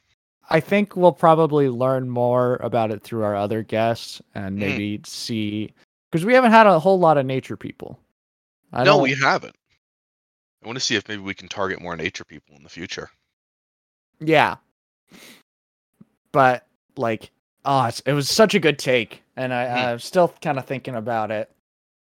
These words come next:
Speaker 2: Well, uh, with that, I think we both have, uh, basically the same opinion about that. Um, I'd love to ask some of the questions that have been asked. Uh,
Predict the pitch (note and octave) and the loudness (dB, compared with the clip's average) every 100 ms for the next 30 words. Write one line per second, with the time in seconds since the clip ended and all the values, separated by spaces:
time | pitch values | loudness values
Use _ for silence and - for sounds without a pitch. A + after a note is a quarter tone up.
0 | _ _ _ E3 E3 - _ _ _ _ | _ _ _ 0 0 0 _ _ _ _
1 | - C3 - _ C#3+ D#3 E3+ D3 C#3+ D3 | 0 0 0 _ -6 -2 -2 2 4 4
2 | B2 A2+ A2 C3+ A#2+ A2+ A2+ A2 C#3 F#2+ | 2 0 -2 -6 -8 -4 -2 0 2 0
3 | - - G2 - A#2+ F#3 - - E2 - | -2 -8 -8 -2 0 0 -2 -8 -10 -6
4 | A2 F2+ - B2 B2 D2+ D2 D2+ - D#2 | -6 -6 -10 -8 -8 -10 -8 -8 -10 -10
5 | D#2+ _ _ _ _ _ _ G2 G2 C#2+ | -10 _ _ _ _ _ _ -6 -4 -6
6 | - _ - F3+ G3 F3 C3 C#3+ C#3+ - | -12 _ 0 2 2 2 4 4 2 -6
7 | C#3+ A#2+ - A#2+ - A2+ G#2 G#2+ G2 G#2 | -6 -6 -4 -4 -4 -8 -10 -10 -10 -12
8 | G2+ - G2+ G#2+ A2+ - - - - _ | -16 -8 -4 -2 -2 -6 -8 -16 -16 _
9 | _ _ _ _ _ - | _ _ _ _ _ -2